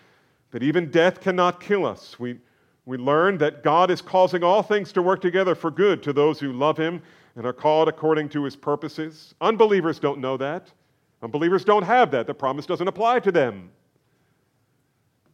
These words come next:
But for the children of God, it always does. And you know what? No matter what perplexing situation you are, you are working through right now, that has been carefully measured by the Lord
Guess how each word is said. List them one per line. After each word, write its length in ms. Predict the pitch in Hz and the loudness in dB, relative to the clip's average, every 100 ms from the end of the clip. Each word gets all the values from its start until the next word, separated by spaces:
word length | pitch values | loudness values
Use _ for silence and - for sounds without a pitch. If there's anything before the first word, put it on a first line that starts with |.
| - | -18
But 140 | 123 | -14
for 160 | - 135 | -8 -8
the 60 | |
children 340 | 123 143 123 120 | -6 -6 -6 -8
of 80 | 120 | -6
God, 240 | 131 131 | -6 -4
it 80 | 113 | -6
always 260 | 143 123 | -8 -10
does. 260 | 98 110 107 _ _ _ _ _ _ _ _ _ _ _ _ _ _ _ - | -16 -20 -20 _ _ _ _ _ _ _ _ _ _ _ _ _ _ _ -16
And 100 | 123 | -10
you 40 | |
know 120 | 127 | -6
what? 260 | 151 170 - _ 139 | -4 -6 -8 _ -12
No 80 | |
matter 220 | 135 165 131 | -8 -6 -6
what 420 | 117 135 185 - | -6 -6 -6 -8
perplexing 640 | 135 - - 160 - 156 | -14 -12 -14 -12 -12 -14
situation 760 | - 143 - 127 127 127 139 127 _ _ - | -14 -16 -14 -12 -12 -12 -16 -16 _ _ -14
you 180 | 131 127 | -10 -8
are, 160 | 113 - 139 | -8 -12 -14
you 220 | 123 139 | -10 -8
are 80 | 107 | -6
working 340 | 127 135 143 | -8 -8 -14
through 200 | - 147 | -14 -12
right 220 | 147 139 | -12 -14
now, 300 | 143 139 139 _ _ _ _ _ _ _ _ _ - | -16 -20 -20 _ _ _ _ _ _ _ _ _ -12
that 420 | 117 147 117 113 _ | -6 -6 -6 -10 _
has 140 | 117 - | -16 -12
been 180 | 120 | -12
carefully 600 | 107 - 151 - 165 147 | -12 -10 -10 -10 -14 -14
measured 640 | 110 113 127 135 120 104 82 | -14 -10 -10 -10 -10 -12 -10
by 140 | 104 | -10
the 100 | 107 | -10
Lord 420 | 98 107 101 92 | -12 -10 -10 -14